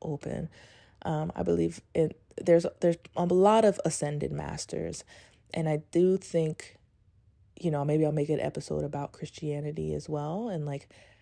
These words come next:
how this plays in and what people think about it, 'cause I really don't know much about any religion, really. I just happen to grow up Catholic. Um,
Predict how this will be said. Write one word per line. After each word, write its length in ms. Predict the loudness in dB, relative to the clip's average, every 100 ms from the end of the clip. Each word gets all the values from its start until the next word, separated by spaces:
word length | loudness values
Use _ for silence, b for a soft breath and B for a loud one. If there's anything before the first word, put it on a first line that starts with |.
| b
how 400 | -10 -4 -2 -2
this 260 | 0 -2 -2
plays 420 | 0 2 4 2
in 220 | 2 2
and 100 | 0
what 140 | -2 -4
people 200 | -4 -4
think 200 | -4 -2
about 160 | -2
it, 40 | 0
'cause 80 | 0
I 60 |
really 240 | 2 2 2
don't 220 | 2 0
know 100 | 0
much 280 | -2 -2 -2
about 320 | -2 -4 -6 _ _ _ _ _ -20 _
any 280 | 2 4 6
religion, 540 | 6 6 6 4 0 -2
really. 340 | -2 -2 0
I 120 | 4
just 180 | 4 4
happen 300 | 0 0 0
to 100 | -2
grow 220 | 0 0
up 100 | 0
Catholic. 480 | -4 -8 -4 -4 -4 _ B B B B B B
Um, 400 | -2 0 -2 -6